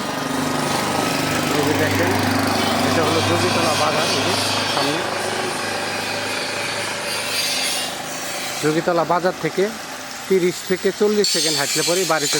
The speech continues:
চলে যেতে পারবেন। বাড়ি থেকে পঁচিশ হাজার টাকা ভাড়া আসতেছে, দশটি রুম আছে। আপনারা আমার সঙ্গেই থাকবেন। প্রিয় ভিউয়ার, এই যে সামনে তিরিশ ফিট রাস্তা,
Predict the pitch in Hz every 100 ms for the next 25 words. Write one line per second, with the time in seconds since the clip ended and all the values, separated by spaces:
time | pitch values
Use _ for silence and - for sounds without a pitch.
0 | - 165 156 135 117 113 113 135 151 147
1 | 139 143 170 175 139 131 135 143 151 139
2 | 135 147 - 156 190 214 - - - -
3 | 123 151 - 139 139 147 147 - - -
4 | - - - - - - - - 147 143
5 | 139 - 151 147 135 139 120 - - -
6 | - - - - - - - - - -
7 | - - 131 127 107 117 123 - - -
8 | - - - - - - 113 - 120 120
9 | 113 123 117 - 113 123 113 -